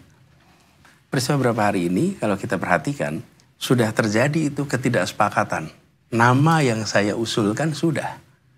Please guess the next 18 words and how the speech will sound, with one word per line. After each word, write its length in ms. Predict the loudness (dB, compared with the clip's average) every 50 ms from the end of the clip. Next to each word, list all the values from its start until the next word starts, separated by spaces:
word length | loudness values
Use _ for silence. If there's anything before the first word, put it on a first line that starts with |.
| _ _
yaitu 300 | 0 2 2 2 4 4
nama 260 | 4 4 4 4 2 2 2
yang 160 | 2 0 -2 -4 -4 -2
tersedia 560 | -2 0 0 0 -2 -2 0 0 -2 -2 -2
satu 240 | -2 -2 0 0 2
nama. 320 | 2 2 2 0 -2 -6 -8 -16 _ _ _ _ _ _ _ _ _ _
Tapi 300 | 0 0 0 0 0 -2
terjadi 480 | -2 0 0 0 0 0 0 0 -2 -2
ketidaksepakatan 640 | 0 0 -2 -2 2 2 2 2 0 0 0 0
antar 260 | 2 2 0 -2 -2 0
partai. 460 | 0 0 0 0 -4 -12 -12 -12 -14 -20 _ _ _ _ _ _ _ _ 0
Bahkan 320 | 0 2 2 4 4 4
di 60 | 4
ujung 320 | 4 2 4 4 4 4 4
sudah 160 | 4 2 2
dikatakan, 400 | 2 2 2 4 4 4 4 4
"Deh, 120 | 2 0 -2
silakan. 560 | -2 0 2 4 4 4 4 4 2 2 2